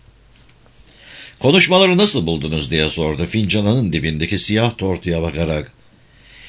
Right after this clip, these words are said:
"John Boone her zamanki gibi," diye yanıtladı yaşlı Zek. Diğerleri öfkeli bir şekilde güldüler.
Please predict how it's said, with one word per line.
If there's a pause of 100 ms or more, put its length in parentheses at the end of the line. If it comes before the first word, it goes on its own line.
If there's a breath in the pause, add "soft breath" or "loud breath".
(260 loud breath)
"John
Boone
her
zamanki
gibi,"
diye
yanıtladı
yaşlı
Zek.
Diğerleri
öfkeli
bir
şekilde
güldüler.